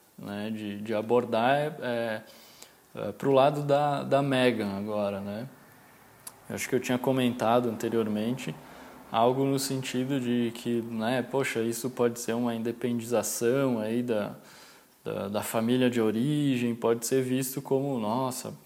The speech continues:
né, que, que legal, ah, eu não vou morar na casa da sogra", né? Basicamente isso, mas, é, de novo, né,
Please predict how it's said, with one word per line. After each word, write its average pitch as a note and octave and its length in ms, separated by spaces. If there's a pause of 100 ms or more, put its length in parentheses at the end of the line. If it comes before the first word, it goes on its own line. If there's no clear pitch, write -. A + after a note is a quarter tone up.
(220)
né, A2+ 340
que, C3 500
que - 120
legal, A#2+ 1000 (440)
ah, A#2+ 460
eu B2+ 120
não D3 200
vou C3+ 160
morar C3+ 300
na C#3+ 100
casa C#3 300
da C#3 160
sogra", A#2 560
né? G#2+ 300 (1080)
Basicamente A#2 880
isso, A2 240
mas, A#2 720 (340)
é, G#2 60
de A#2+ 160
novo, C#3 440 (140)
né, A2 380